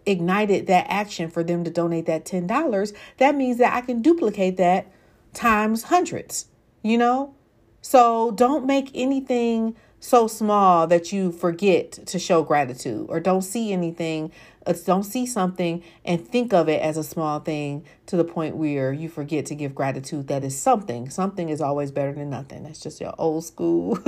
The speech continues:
<laughs> common knowledge. Something is better than nothing. So practice gratitude for whatever it is that you learn, whatever it is that you receive. Um,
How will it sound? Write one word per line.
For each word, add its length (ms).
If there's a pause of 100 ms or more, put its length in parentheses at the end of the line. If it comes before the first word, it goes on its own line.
(440)
<laughs> 540
common 400
knowledge. 400
Something 460
is 120
better 220
than 160
nothing. 320
So 140
practice 440
gratitude 640 (280)
for 140
whatever 340
it 100
is 180
that 180
you 80
learn, 500 (400)
whatever 380
it 100
is 180
that 220
you 60
receive. 880 (340)
Um, 640